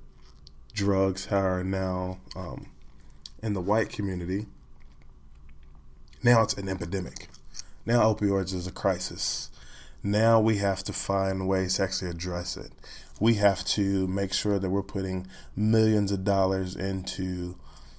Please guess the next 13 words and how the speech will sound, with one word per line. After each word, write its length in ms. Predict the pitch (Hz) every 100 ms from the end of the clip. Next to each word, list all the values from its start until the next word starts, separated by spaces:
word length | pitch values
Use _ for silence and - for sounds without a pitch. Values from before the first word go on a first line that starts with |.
| - 104
uh, 300 | 95 90 85
therapy, 800 | - 117 110 107 104 107 104 104 - - - - - - 92
um, 540 | 95 92 90 90 90 - - - - - 113
and 120 | 107
other 220 | 104 101
resources 1000 | 98 101 - 98 92 - 95 90 - - - - - - -
to, 920 | - - 107 98 95 92 90 87 87 - - -
um, 400 | - - 53 - - - - -
to 120 | - 98
help 240 | 104 -
these 160 | 98 -
people 340 | - 92 87
out. 260 | 87 80